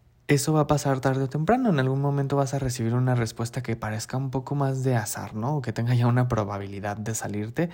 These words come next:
pues porque ese libro tiene un principio y tiene un fin. Es como leer, no sé, El Quijote de la Mancha, aunque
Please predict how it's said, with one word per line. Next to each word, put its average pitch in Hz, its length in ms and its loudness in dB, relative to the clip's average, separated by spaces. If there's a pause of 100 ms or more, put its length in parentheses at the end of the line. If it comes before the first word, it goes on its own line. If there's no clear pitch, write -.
(320)
pues 123 160 -4
porque 123 380 -2
ese 113 180 -4
libro 131 320 0
tiene 117 200 -2
un 123 120 0
principio 123 500 -2
y 101 40 -6
tiene - 260 -10
un - 80 -10
fin. - 160 -16 (640)
Es - 180 -2
como 104 720 -2 (340)
leer, 104 600 -2 (680)
no 107 400 -6
sé, 117 640 -6 (1700)
El 160 240 -8
Quijote 104 420 -4
de 117 40 2
la 113 60 2
Mancha, 107 260 -2
aunque 120 200 -2